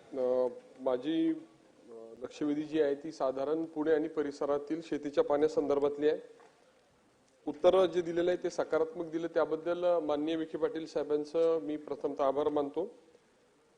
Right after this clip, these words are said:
दुसरी एक सूचना, याच्यामध्ये माझा एक आक्षेप आहे, रेकॉर्डवर चुकीचं राहू नये म्हणून, की याच्यामध्ये पुणे, अ,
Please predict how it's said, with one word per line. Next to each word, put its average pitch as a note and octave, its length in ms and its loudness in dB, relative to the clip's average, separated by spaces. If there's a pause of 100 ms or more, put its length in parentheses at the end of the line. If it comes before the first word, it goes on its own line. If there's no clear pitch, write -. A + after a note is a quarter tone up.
(320)
दुसरी F#3+ 260 -4
एक G#3+ 80 -2
सूचना, F#3 480 -2
याच्यामध्ये E3+ 440 -2
माझा D#3+ 220 -2
एक E3+ 120 -6
आक्षेप D#3+ 400 0
आहे, C3 180 2
रेकॉर्डवर D3 480 0
चुकीचं D3+ 400 -2
राहू D3 220 2
नये E3+ 160 4
म्हणून, D3+ 400 0
की - 560 -20
याच्यामध्ये E3 680 0
पुणे, F#3+ 720 0 (920)
अ, C3+ 140 2